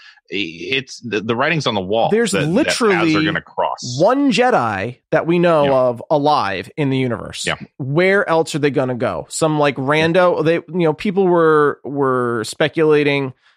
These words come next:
Speaker 2: live action Ezra, um,
Speaker 1: Mm-hmm.
Speaker 2: uh, Cal Kestis from the new, um, uh, Star
Speaker 1: Yeah,
Speaker 2: Wars
Speaker 1: uh,
Speaker 2: game,
Speaker 1: Fallen Order.
Speaker 2: Fallen Order, thank you.
Speaker 1: Mm-hmm.
Speaker 2: Um, Mace Windu, Ahsoka. Really,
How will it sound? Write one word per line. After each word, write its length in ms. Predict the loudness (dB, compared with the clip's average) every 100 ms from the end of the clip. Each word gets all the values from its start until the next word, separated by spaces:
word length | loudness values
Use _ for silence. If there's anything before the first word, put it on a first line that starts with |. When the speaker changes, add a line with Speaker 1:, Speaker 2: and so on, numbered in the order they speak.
| _ -4
Speaker 2:
live 240 | -2 0
action 460 | -2 -2 -6 -6 0
Ezra, 760 | 0 0 2 2 4 2 0 -6 _ _
um, 540 | -6 -2 -2 -4 -8 -10
Speaker 1:
Mm-hmm. 180 | -12 -14 -16 _ _ -20 -20 _ _ -10
Speaker 2:
uh, 160 | -10 -8
Cal 200 | -6 -4
Kestis 640 | -4 -4 -4 -2 -2 -2 -4
from 200 | -2 -2
the 60 |
new, 680 | 0 0 0 0 -2 -4 -6
um, 560 | -6 -4 -4 -6 -8 -12 _ _ _ _ _ _ -20 _ _
uh, 80 | -14 -14 -14 -16 -14
Star 240 | -2 0 2
Speaker 1:
Yeah, 60 |
Speaker 2:
Wars 160 | 0 -2
Speaker 1:
uh, 160 | -2
Speaker 2:
game, 280 | 0 0 0
Speaker 1:
Fallen 260 | 0 0 0
Order. 100 | 0
Speaker 2:
Fallen 200 | 2 0
Order, 340 | 0 0 0 0
thank 300 | -2 -2 0
you. 280 | 0 0 -6
Speaker 1:
Mm-hmm. 440 | -14 -14 -18 -6 -2
Speaker 2:
Um, 460 | 0 0 -4 -6 -14 _ -20 -20 -12
Mace 280 | -8 -8 -2
Windu, 880 | 0 0 0 2 2 0 -2 -6 -12
Ahsoka. 800 | -10 -2 2 2 2 4 2 -2 _ _ _ _ _ _ _ -12
Really, 440 | -2 0 0 -2